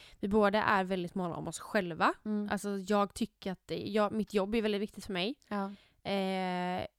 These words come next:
Speaker 1: mycket för att jag jobbar också tillsammans med, eh, Andrea då.
Speaker 2: Ja.
Speaker 1: Eh, och vill inte heller sätta henne i skit. Så vi, hon och jag är ett team.
Speaker 2: Ja.
Speaker 1: Så mitt jobb är väldigt viktigt för mig. Jonas jobb är väl-, väldigt viktigt för honom.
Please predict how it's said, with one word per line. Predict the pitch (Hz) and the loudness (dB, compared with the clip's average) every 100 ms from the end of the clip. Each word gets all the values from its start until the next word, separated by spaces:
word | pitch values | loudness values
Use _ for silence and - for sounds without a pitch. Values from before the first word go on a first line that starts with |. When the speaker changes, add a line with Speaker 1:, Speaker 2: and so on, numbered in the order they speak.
| _ | _
Speaker 1:
mycket | - 240 - 190 | 0 0 0 -4
för | 196 | -2
att | |
jag | 214 | 0
jobbar | 226 185 202 | 0 0 -2
också | 226 214 | -2 -6
tillsammans | 202 196 185 - | -4 -4 -4 -4
med, | 190 180 180 - | -2 -2 -2 -4
eh, | 101 - | -4 0
Andrea | 196 190 180 175 | 0 0 -2 0
då. | 240 202 262 254 - | 2 4 4 2 -4
Speaker 2:
Ja. | |
Speaker 1:
Eh, | 208 196 185 185 | 0 2 2 0
och | 190 202 - - | -2 -6 -6 -4
vill | 202 | 0
inte | 202 190 | 0 0
heller | 190 185 | -4 -4
sätta | 185 | -6
henne | 185 185 175 | -4 -2 -2
i | |
skit. | - 214 | -2 -4
Så | - 214 | 0 -2
vi, | 156 - | 0 -2
hon | 208 | -2
och | 214 | 2
jag | 202 | 2
är | 196 | 0
ett | 190 | -2
team. | - 185 214 330 - | -4 -4 -2 -4 -4
Speaker 2:
Ja. | 196 190 196 - | -4 -2 -4 -2
Speaker 1:
Så | 233 | 2
mitt | 233 | 6
jobb | 262 262 | 6 6
är | 262 | 4
väldigt | 240 214 | 2 2
viktigt | 220 196 | -2 -6
för | 190 | -2
mig. | 190 196 226 | 0 0 0
Jonas | 202 233 233 233 | 0 2 2 2
jobb | 233 208 | 0 0
är | |
väl-, | 208 196 - - | -2 -4 -10 -8
väldigt | 196 180 180 | -4 -4 -4
viktigt | 190 - | -8 -6
för | 180 | -2
honom. | 190 180 175 233 | 0 0 0 0